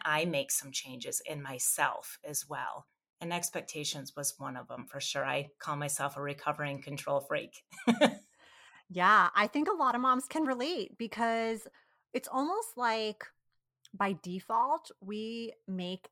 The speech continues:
Speaker 2: so many of the decisions at home. And then if we're working
Speaker 1: Mm-hmm.
Speaker 2: outside the home or even working from home, we're making decisions in business.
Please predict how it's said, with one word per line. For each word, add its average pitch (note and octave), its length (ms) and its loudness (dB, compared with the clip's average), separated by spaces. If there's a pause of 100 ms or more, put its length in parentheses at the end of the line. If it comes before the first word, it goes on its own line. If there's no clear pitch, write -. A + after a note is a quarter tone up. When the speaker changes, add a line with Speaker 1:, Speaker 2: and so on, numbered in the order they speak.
(140)
Speaker 2:
so - 380 -2
many F#3+ 540 -4 (100)
of E3 120 -8
the F3+ 60 -6
decisions E3+ 840 -8
at D#3+ 140 -2
home. F3+ 400 -8 (880)
And G3 120 0
then F#3 340 -2
if - 140 -10
we're D#3 160 -2
working D3 300 -6
Speaker 1:
Mm-hmm. D3+ 80 -4
Speaker 2:
outside B3+ 300 -2
the A#3+ 80 -4
home A3 360 -2
or E3 80 -6
even D#3 260 -12
working G#3+ 260 -6
from G#3 160 -10
home, G3+ 240 -6
we're F3+ 100 -4
making F3 400 -8
decisions D#3 500 -8
in D3 100 -10
business. C4 600 -10